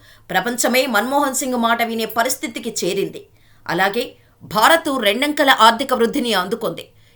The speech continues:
ఈ ఏడాది భారత్, ఇంగ్లాండ్ బ్యాంకులో తాకట్టు పెట్టిన బంగారం తిరిగి తెచ్చుకుంది. ఇక్కడ మరొక విషయాన్ని కూడా మనం గుర్తు చేసుకోవాలి. రెండు వేల ఎనిమిదిలో ప్రపంచవ్యాప్తంగా ఆర్థిక మాంద్యం వచ్చింది. కానీ ఆ మాంద్యానికి భారత్ మాత్రం చలించలేదు.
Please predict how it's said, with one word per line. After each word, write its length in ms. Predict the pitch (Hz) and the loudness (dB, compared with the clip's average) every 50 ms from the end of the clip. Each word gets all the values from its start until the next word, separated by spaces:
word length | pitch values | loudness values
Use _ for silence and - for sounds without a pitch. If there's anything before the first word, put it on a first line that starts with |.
| _ _ 151 | _ _ -8
ఈ 200 | 190 226 240 226 | -6 0 2 2
ఏడాది 440 | 220 208 208 190 175 180 - - - _ | 2 2 2 0 0 -4 -8 -10 -16 _
భారత్, 400 | - - 190 208 226 254 254 247 - - _ - | -4 0 2 4 4 2 2 0 -4 -16 _ -8
ఇంగ్లాండ్ 380 | 196 202 220 240 247 240 226 196 | -4 0 4 4 4 4 2 0
బ్యాంకులో 480 | 170 185 185 214 233 233 226 214 208 | 2 2 2 2 2 -2 -4 -4 -4
తాకట్టు 440 | 202 - 202 170 - - 254 - 240 | -2 0 -2 -2 -2 -2 -8 -8 -8
పెట్టిన 340 | 175 208 202 202 190 185 175 | -6 -6 -8 -6 -6 -6 -6
బంగారం 600 | 160 - 180 190 240 254 277 247 214 208 202 214 | -2 -2 -2 -2 -2 0 0 2 2 2 -2 -6
తిరిగి 360 | - - 208 196 208 208 233 | -8 -4 -2 -2 -2 -2 -6
తెచ్చుకుంది. 600 | - - 170 170 - - - 180 160 - 110 - _ _ _ _ _ _ _ _ _ _ _ _ - | -8 -8 -10 -8 -8 -10 -8 -10 -12 -12 -12 -18 _ _ _ _ _ _ _ _ _ _ _ _ -12
ఇక్కడ 280 | 175 175 - 254 233 | -10 -4 0 2 2
మరొక 340 | 208 190 185 220 262 262 302 | 2 2 2 2 4 4 2
విషయాన్ని 440 | 262 277 269 - 320 294 277 269 254 | 2 2 0 0 2 2 2 2 0
కూడా 260 | - 254 233 226 220 | -2 2 4 4 4
మనం 340 | 214 214 196 196 202 190 175 | 4 2 -2 -2 -2 -4 -6
గుర్తు 280 | 196 202 247 - - 208 | -8 -8 -8 -8 -6 -6
చేసుకోవాలి. 520 | 190 - - - 180 156 156 120 110 - - _ _ _ _ _ _ _ _ - | -6 -6 -6 -6 -6 -4 -4 -6 -8 -10 -16 _ _ _ _ _ _ _ _ -2
రెండు 260 | 202 247 262 302 359 | 0 0 2 2 2
వేల 160 | 339 339 311 | 2 2 2
ఎనిమిదిలో 540 | 285 247 220 220 247 262 254 220 240 233 226 | 2 2 0 -2 -2 -2 0 2 2 2 2
ప్రపంచవ్యాప్తంగా 1080 | 208 - 214 - - - 277 - 285 220 226 208 202 - - 208 196 190 190 185 175 - - | 0 -2 -2 -2 -2 -4 -2 -2 0 2 2 2 2 2 -4 -2 2 4 4 4 4 4 4
ఆర్థిక 320 | 202 208 196 254 247 240 | 2 2 0 -4 -4 -2
మాంద్యం 380 | 226 196 185 180 180 185 190 180 | -2 0 0 0 -2 -4 -4 -4
వచ్చింది. 460 | 165 165 - 190 165 147 156 - - _ _ _ _ _ _ _ - | -6 -6 -6 -8 -6 -8 -10 -12 -12 _ _ _ _ _ _ _ 2
కానీ 360 | 208 208 233 247 202 160 - _ _ _ _ | 2 2 2 2 -4 -6 -10 _ _ _ _
ఆ 140 | 175 185 190 | 2 2 2
మాంద్యానికి 680 | 196 196 208 233 247 - 294 285 269 262 254 240 247 262 | 4 2 0 0 0 -2 -2 -2 -2 -2 -4 -4 -6 -6
భారత్ 480 | 202 - 190 202 220 254 269 262 - | -6 0 2 4 4 4 2 -2 -2
మాత్రం 320 | 220 202 202 202 220 202 214 | 0 0 0 0 0 -4 -2
చలించలేదు. 720 | 214 - 208 175 208 226 226 233 185 170 160 - 135 | -2 -4 -4 -2 -2 -2 -2 -2 -2 -2 -4 -6 -10